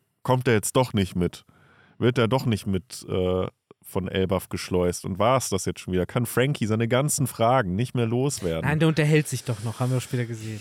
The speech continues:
Speaker 1: Ja,
Speaker 2: Alles
Speaker 1: und dann
Speaker 2: gut.
Speaker 1: machen sie halt doch den, den Star Wars Move. Seit Qui-Gon Jinn hat, hat's jeder überlebt, der von dem Laserschwert durchbohrt wurde. Und so ist es auch hier mit Vegapunk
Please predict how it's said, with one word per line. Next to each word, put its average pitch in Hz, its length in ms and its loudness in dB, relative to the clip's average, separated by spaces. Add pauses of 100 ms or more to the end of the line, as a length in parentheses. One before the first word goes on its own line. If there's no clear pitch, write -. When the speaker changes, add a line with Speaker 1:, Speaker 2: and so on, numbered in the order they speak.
Speaker 1:
Ja, 127 240 6 (220)
Speaker 2:
Alles - 40 -4
Speaker 1:
und 127 180 4
dann 135 300 8
Speaker 2:
gut. - 140 -4 (800)
Speaker 1:
machen 123 320 4
sie 113 100 6
halt 110 160 6
doch 110 160 4
den, 98 440 4 (200)
den 98 120 2
Star 107 320 4
Wars 104 200 2
Move. 98 300 0 (340)
Seit - 680 0 (120)
Qui-Gon 92 480 0
Jinn 90 440 0
hat, 101 140 -6 (420)
hat's 101 280 -4
jeder 95 260 4
überlebt, 87 440 2
der 85 420 2
von 87 140 -4
dem 82 100 -2
Laserschwert 85 600 -2
durchbohrt 87 420 -2
wurde. 85 300 -2 (640)
Und 107 120 2
so 151 400 6
ist 117 180 2
es 110 140 0
auch 92 120 2
hier 104 200 2
mit 87 180 2
Vegapunk 90 720 2